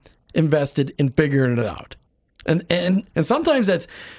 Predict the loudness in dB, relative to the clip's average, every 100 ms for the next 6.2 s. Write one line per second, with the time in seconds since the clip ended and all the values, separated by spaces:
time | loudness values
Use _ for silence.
0 | -2 2 2 2 0 0 0 0 0 2
1 | 2 2 2 2 2 0 0 2 2 2
2 | 2 0 0 0 0 0 0 0 2 2
3 | 2 2 2 2 0 0 0 0 0 0
4 | 0 0 0 0 0 0 0 0 2 2
5 | 2 0 -2 0 0 0 0 0 0 0
6 | -2